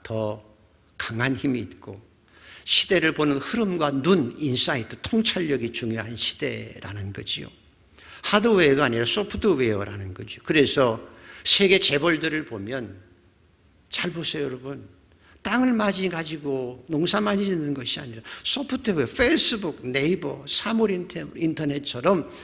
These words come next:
소프트웨어를 볼 수 있고 미래를 볼 수 있는 눈을 가진 회사가 강하고 돈도 되고 세상을 바꾸는 사회입니다. 스티브 잡스가 유명한 것은 남이 못 보는 것을 볼 수 있었던 눈이기에 위대해진 거고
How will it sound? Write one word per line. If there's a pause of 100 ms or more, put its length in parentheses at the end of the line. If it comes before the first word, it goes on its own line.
(140)
소프트웨어를
볼
수
있고
미래를
볼
수
있는 (260)
눈을
가진
회사가 (280)
강하고
돈도
되고
세상을
바꾸는 (180)
사회입니다.
스티브
잡스가
유명한
것은 (1200)
남이
못
보는
것을
볼
수
있었던
눈이기에
위대해진
거고